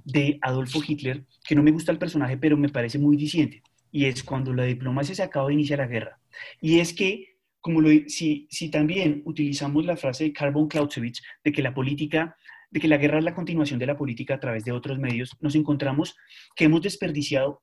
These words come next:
el noventa y nueve por ciento de las relaciones entre distintos actores, y es que el noventa y nueve por ciento son relaciones principalmente pacíficas.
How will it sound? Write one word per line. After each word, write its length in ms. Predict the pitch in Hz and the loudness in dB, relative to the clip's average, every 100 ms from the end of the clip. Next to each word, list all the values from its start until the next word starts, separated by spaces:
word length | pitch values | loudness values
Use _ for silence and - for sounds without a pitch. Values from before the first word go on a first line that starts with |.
| _ | _
el 180 | 175 170 | 0 4
noventa 320 | 151 156 156 | 6 6 4
y 60 | 151 | 2
nueve 240 | 185 214 | 0 -2
por 140 | 226 - | -4 -2
ciento 440 | 160 156 220 - _ _ | 0 0 -2 -12 _ _
de 420 | - 156 165 165 _ _ _ _ | 0 2 2 0 _ _ _ _
las 200 | 135 143 | 0 0
relaciones 720 | 131 123 113 120 147 - _ - | 0 -4 -2 0 0 -2 _ 0
entre 300 | 156 147 139 | 4 4 2
distintos 400 | 147 160 151 170 | 2 0 -2 -2
actores, 440 | 160 123 - - - - - | -6 -6 -8 -12 -20 -18 0
y 160 | 151 | 4
es 100 | 156 | 4
que 280 | - 175 170 | 4 -4 -4
el 120 | 151 143 | -4 -2
noventa 280 | 131 127 | -2 -2
y 20 | 120 | -4
nueve 180 | 117 120 | -4 -6
por 100 | 151 | -8
ciento 260 | 127 113 | -6 -8
son 160 | 120 127 | -6 -6
relaciones 400 | 123 123 113 107 | -4 -4 -4 -6
principalmente 640 | - 120 120 104 104 101 | -6 -8 -8 -10 -10 -8
pacíficas. 640 | 107 104 110 - - 104 | -8 -8 -10 -12 -18 -20